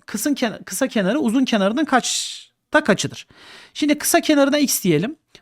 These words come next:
Uzun kenarına y diyelim. Burası da y, burası da x. Yani yataydaki uzunluk iki y artı x.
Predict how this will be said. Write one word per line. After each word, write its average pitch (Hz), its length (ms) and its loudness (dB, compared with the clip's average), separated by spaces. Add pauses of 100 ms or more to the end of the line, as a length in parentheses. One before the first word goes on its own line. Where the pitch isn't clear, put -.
(120)
Uzun 247 240 2
kenarına 247 360 2
y 214 340 6
diyelim. 156 320 0
Burası 220 400 0
da 175 60 4
y, 160 500 -2
burası 185 340 0
da 254 60 -2
x. - 380 -2 (380)
Yani 247 260 2
yataydaki 247 580 2
uzunluk 233 420 2 (100)
iki 247 220 0
y 151 260 2
artı 208 360 2
x. - 360 -4